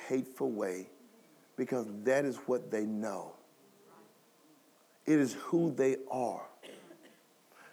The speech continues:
Some people are even energized by hatred and uprising and disturbances. But listen, love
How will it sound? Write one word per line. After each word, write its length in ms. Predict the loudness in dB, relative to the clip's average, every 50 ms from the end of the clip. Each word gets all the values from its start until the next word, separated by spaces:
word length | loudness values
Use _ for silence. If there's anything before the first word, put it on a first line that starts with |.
| -20 _
Some 380 | -14 -6 2 4 6 6 6 6
people 240 | 6 6 6 6 4
are 80 | 4
even 300 | 4 4 4 4 4 2 0 -4 0 4
energized 960 | 6 6 6 6 4 2 0 -2 -2 -4 -4 -6 -8 -10 -12 -14 -16 -18 -20 -20 _ _ _ _ _ _ _ _ _ _ _ _ _ _ _ _ _ _
by 260 | -2 2 2 2 2 2
hatred 680 | 0 -4 -2 2 4 4 4 4 2 2 2 2 2 0 -4 -14 -20 -20 -20 -20 _ _ _ _ -4
and 140 | -4 -4 -2 0 0
uprising 800 | 0 0 -2 -4 -4 -2 -2 -2 -2 -4 -6 -8 -8 -10 -10 -12 -18 -20 _ _ _ _ _ -8
and 120 | -2 0
disturbances. 1000 | 0 0 0 -2 -4 -4 -4 -4 -6 -8 -12 -16 -18 -18 -18 -18 -18 -20 -20 -20 -20 _ _ _ _ _ _ _ _ _ _ _ _ _ _ _ _ _ _ _ _ _ _ _ _ _ _ _ _ _ _ _ _ _ _ _ _ _ _ _ _ _ _ _ _ _ _ _ _
But 120 | -4 0
listen, 340 | 2 2 2 0 -2 -8 -12 -14 -18 -20 _ _ _ _ _ _ _ _ _ _ _ _ _ -20 -20 -20 -20 -20 -10 -4
love 680 | 0 2 4 6 6 6 6 4 4 4 2 0 -2